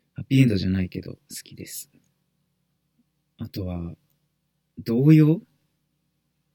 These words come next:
チコタンっていう童謡があるんですけど、ぜひ、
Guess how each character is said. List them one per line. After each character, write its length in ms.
チ 160
コ 160
タ 140
ン 140
っ 20
て 80
い 80
う 20
童 160
謡 160
が 140
あ 40
る 100
ん 20
で 80
す 120
け 100
ど、 120
ぜ 100
ひ、 240